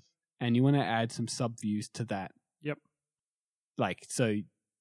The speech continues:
Speaker 1: just hidden away. In the implementation, you're gonna go like, so back in your view controller, you're gonna go jelly sweet custom view dot create, whatever.
Speaker 2: Yep.
Speaker 1: But in Jelly Sweet custom view class,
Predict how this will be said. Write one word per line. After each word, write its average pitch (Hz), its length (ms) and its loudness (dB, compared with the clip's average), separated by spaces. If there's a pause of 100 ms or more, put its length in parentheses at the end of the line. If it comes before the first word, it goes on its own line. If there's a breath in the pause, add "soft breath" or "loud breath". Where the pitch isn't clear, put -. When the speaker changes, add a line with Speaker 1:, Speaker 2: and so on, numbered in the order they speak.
(360)
Speaker 1:
just 160 220 6
hidden 151 280 6
away. 101 340 0
In 196 160 10
the 175 80 12
implementation, 120 800 2 (220)
you're 123 140 2
gonna 113 320 0
go 110 220 -2
like, 101 300 -8 (380)
so 139 100 0
back 165 200 10
in 160 80 6
your 135 60 6
view 131 120 4
controller, 117 320 -2
you're 113 180 -2
gonna 110 120 -4
go 107 240 -2 (560)
jelly 123 300 6
sweet 123 440 0
custom 123 380 -4
view 117 460 2 (800)
dot 110 260 4 (800)
create, 95 400 -6 (100)
whatever. 104 400 -8 (140)
Speaker 2:
Yep. 135 160 -2 (580)
Speaker 1:
But 131 160 2
in 160 180 4
Jelly 139 280 4
Sweet 131 260 0
custom 120 320 -2
view 117 240 2
class, 107 420 -6